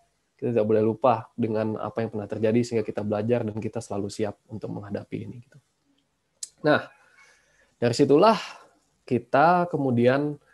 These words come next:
berpikir bahwa, eh, warga Jakarta khususnya atau manusia ini bisa menjadi sensor. Sensor, eh, dalam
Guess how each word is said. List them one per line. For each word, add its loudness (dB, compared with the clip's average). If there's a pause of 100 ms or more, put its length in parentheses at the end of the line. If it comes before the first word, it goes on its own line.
(240)
berpikir 0
bahwa, 2 (1300)
eh, 2
warga 6
Jakarta 2
khususnya -6 (240)
atau -2
manusia -2
ini -4 (240)
bisa -2
menjadi 4
sensor. -4 (1040)
Sensor, -2 (320)
eh, -6 (180)
dalam 0